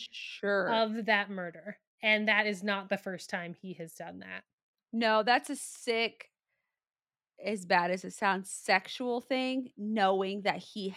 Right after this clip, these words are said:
Speaker 1: has that at his house.
Speaker 2: Yeah, hidden
Speaker 1: Like
Speaker 2: underground.
Speaker 1: Mm.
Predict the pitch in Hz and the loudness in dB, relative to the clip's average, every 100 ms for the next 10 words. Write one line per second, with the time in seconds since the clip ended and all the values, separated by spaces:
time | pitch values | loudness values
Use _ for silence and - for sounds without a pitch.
0 | - 185 165 208 - 226 240 - 175 165 | -2 2 4 2 0 2 4 4 0 -2
1 | 170 175 - - - - - - - _ | -2 -10 -10 -10 -10 -10 -16 -20 -20 _
2 | _ _ _ 196 214 175 156 _ - - | _ _ _ 0 2 2 -4 _ -16 4
3 | 247 220 196 175 185 - 220 220 214 185 | 6 6 2 0 -2 2 2 4 2 2
4 | 196 185 165 156 160 165 _ _ _ _ | 2 2 0 -6 -14 -16 _ _ _ _
5 | 208 _ _ _ _ _ _ _ _ _ | -20 _ _ _ _ _ _ _ _ _
6 | _ _ _ _ 190 185 180 175 170 165 | _ _ _ _ 0 2 2 2 0 0
7 | 170 | -2